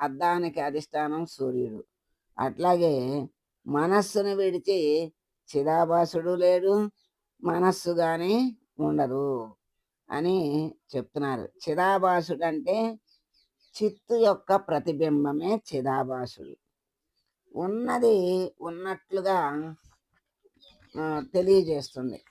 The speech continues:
ప్రకాశింపజేస్తుంది. చిదాభాసుడు అంటే చిత్తు యొక్క ప్రకాశము. చిత్తు అంటేనే ప్రకాశము,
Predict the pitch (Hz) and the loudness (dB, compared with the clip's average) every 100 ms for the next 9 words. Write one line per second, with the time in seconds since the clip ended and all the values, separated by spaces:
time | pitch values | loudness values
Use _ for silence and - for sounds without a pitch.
0 | - 143 131 151 147 151 139 131 123 123 | -8 -6 -4 -2 -2 -4 -8 -8 -6 -8
1 | 131 107 139 151 - 139 151 156 135 127 | -10 -12 -10 -10 -10 -8 -4 -4 -4 -4
2 | 131 135 143 135 127 - 165 185 190 - | -6 -8 -8 -6 -8 -6 -4 -4 -6 -14
3 | _ _ _ - 208 202 - 202 185 156 | _ _ _ -6 -2 -2 -2 -2 0 0
4 | - 180 208 254 254 _ _ _ _ 156 | 0 2 2 2 -4 _ _ _ _ 0
5 | 143 131 135 131 120 120 147 - 147 - | 0 0 -6 -6 -8 -10 -10 -10 -14 -2
6 | 190 170 151 156 151 180 214 226 _ - | 0 0 -2 -4 -4 -2 -4 -6 _ -8
7 | 127 - 147 147 131 131 123 120 | -8 -6 -6 -6 -6 -8 -8 -12